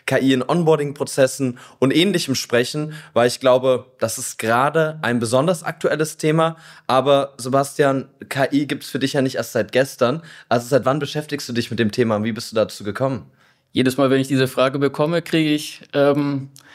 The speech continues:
Speaker 2: fast schon Panik. Äh, seit zweitausendeins, damals war ich bei S A P in Walldorf tätig und wusste nicht, was ich abends anfangen sollte. Und hab dann mich, mir überlegt, wieso verstehe ich Sachen und mein Computer nicht? Und fing dann an,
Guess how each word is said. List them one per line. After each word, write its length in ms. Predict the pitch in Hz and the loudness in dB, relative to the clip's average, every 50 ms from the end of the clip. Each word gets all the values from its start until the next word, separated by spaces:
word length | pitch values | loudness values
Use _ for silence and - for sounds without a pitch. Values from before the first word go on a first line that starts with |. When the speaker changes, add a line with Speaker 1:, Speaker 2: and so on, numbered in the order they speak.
| - - - - _ | -20 -20 -20 -20 _
Speaker 2:
fast 380 | - - - - 180 185 - - | -12 -6 -2 -2 0 -2 -2 -2
schon 160 | - 190 175 | -2 -2 -2
Panik. 680 | - - 180 202 202 165 156 220 247 269 - - - | 0 0 0 0 2 0 -2 -2 -4 -4 -6 0 2
Äh, 680 | 147 151 151 156 156 156 156 156 156 156 156 151 156 156 | 4 4 6 6 6 6 6 4 4 4 4 2 2 2
seit 560 | 151 139 131 151 143 147 170 180 180 - - | 0 0 2 4 4 4 4 2 0 -6 -8
zweitausendeins, 1200 | - - 170 165 160 156 - 165 160 170 160 165 156 143 - - - 110 - 233 247 247 - - | -4 2 2 2 2 2 2 2 2 2 2 0 -2 -2 -2 -2 -4 -2 0 -2 -2 -2 -4 -6
damals 320 | - 160 160 156 160 156 - | -6 -4 -2 -2 -2 -2 0
war 120 | 151 151 | -2 -2
ich 100 | 156 - | -2 0
bei 80 | - - | 0 0
S 160 | 95 147 - | 0 0 0
A 80 | 139 131 | -2 -4
P 260 | 135 - 156 190 214 | -2 -2 -2 0 0
in 160 | 185 151 135 | 0 0 2
Walldorf 420 | 123 120 143 180 196 - 185 - - | 2 0 0 0 0 -2 -4 -4 -2
tätig 440 | - 196 180 180 - 208 202 - - - - - - - - - - - - - | -2 -2 -2 0 -2 -2 -4 -4 -8 -18 -20 -20 -20 -18 -18 -18 -20 -20 -10 -2
und 160 | - 143 151 | 2 2 4
wusste 220 | 160 156 - 170 160 | 4 4 2 2 2
nicht, 140 | 160 - | 2 2
was 160 | - 143 139 151 | 0 -2 -2 0
ich 160 | 139 127 82 | 0 2 4
abends 260 | 123 131 139 131 - | 4 4 2 0 0
anfangen 460 | - 123 151 160 - - 62 64 - | 0 0 0 0 -2 -4 -6 -6 -4
sollte. 460 | - - 67 98 - 165 165 208 214 - | -2 -2 -2 0 0 0 0 0 0 0
Und 480 | - 101 147 147 147 151 151 151 143 | 2 2 4 4 4 4 2 2 0
hab 140 | 143 139 - | -2 -2 0
dann 560 | - 143 147 151 151 151 151 151 151 151 - - - _ _ _ | 0 2 2 4 4 4 4 2 2 0 -2 -8 -20 _ _ _
mich, 240 | - 139 139 139 160 151 - - | -2 0 0 0 0 -4 -2 0
mir 160 | 156 147 143 | 2 2 2
überlegt, 440 | 143 135 139 135 139 147 139 - - | 4 2 2 0 0 -2 -4 -10 -10
wieso 440 | - 123 123 131 127 127 127 143 165 | -6 -2 0 0 0 2 2 0 0
verstehe 580 | 180 - - 170 160 - - - - 151 143 - | -2 -2 -4 -4 -4 -4 -8 -2 0 0 0 2
ich 260 | - 160 - - - | 0 -2 -4 -4 -4
Sachen 320 | - 160 170 - - 175 | -2 -2 -2 -2 -4 -4
und 120 | - 143 139 | -2 0 0
mein 160 | 139 135 135 | 0 0 -2
Computer 420 | 131 120 117 - 139 147 185 - | -2 -4 -4 -2 -2 -2 0 0
nicht? 260 | 208 254 285 - - | 0 0 -2 -4 -6
Und 180 | - 175 156 156 | -8 -6 -6 -6
fing 220 | - - 170 165 | -2 0 0 0
dann 160 | 156 151 147 - | 2 0 -2 -2
an, 320 | - 139 151 160 160 156 | -2 -2 0 0 -2 -4